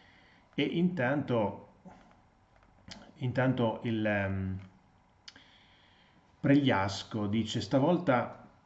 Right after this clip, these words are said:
stavolta è peggio della prima, è facilissimo contagiarsi". Dice, "In questo momento,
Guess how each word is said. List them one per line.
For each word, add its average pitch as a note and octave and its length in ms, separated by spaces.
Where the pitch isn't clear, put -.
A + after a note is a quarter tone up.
stavolta D3 600
è A#2 80
peggio A2+ 520
della G#2+ 280
prima, G2 640
è - 80
facilissimo G2+ 1080
contagiarsi". G2+ 920
Dice, G2+ 220
"In G#2+ 60
questo D3+ 280
momento, A2+ 720